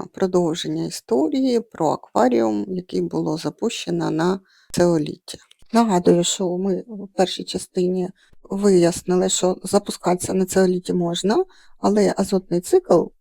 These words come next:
запуститься пізніше, коли цеоліт припине забирати на себе аміак з води.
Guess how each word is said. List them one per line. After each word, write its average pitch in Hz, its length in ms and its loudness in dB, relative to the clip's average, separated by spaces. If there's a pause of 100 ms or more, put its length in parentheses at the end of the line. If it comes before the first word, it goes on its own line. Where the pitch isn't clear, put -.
(200)
запуститься 185 720 -2
пізніше, 185 680 0 (180)
коли 196 420 4 (320)
цеоліт 214 480 2
припине 185 520 2 (100)
забирати 185 580 0
на 160 120 -2
себе 190 360 -4 (200)
аміак 190 560 0
з 180 100 -8
води. 170 420 -4